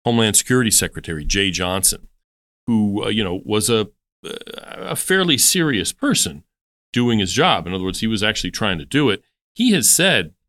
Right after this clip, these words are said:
that when he was secretary, if there were one thousand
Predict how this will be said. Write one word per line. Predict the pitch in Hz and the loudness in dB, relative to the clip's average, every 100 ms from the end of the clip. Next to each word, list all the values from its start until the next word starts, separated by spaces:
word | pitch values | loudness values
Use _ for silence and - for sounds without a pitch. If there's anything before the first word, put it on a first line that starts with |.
| _ _ _ _ _ | _ _ _ _ _
that | 98 120 120 120 _ _ _ | -2 2 2 -2 _ _ _
when | 95 95 131 131 127 - _ _ _ _ | -6 0 2 2 -2 -8 _ _ _ _
he | 143 190 | -4 0
was | 180 - 107 | 2 0 0
secretary, | - - 160 139 - 82 80 76 _ _ _ | -2 -2 -2 -6 -4 -4 -4 -10 _ _ _
if | 143 113 | -4 0
there | 127 208 | 2 2
were | 175 | 2
one | 127 101 123 247 294 | 0 0 0 2 2
thousand | - 110 87 76 - - | 2 0 0 -4 -8 -10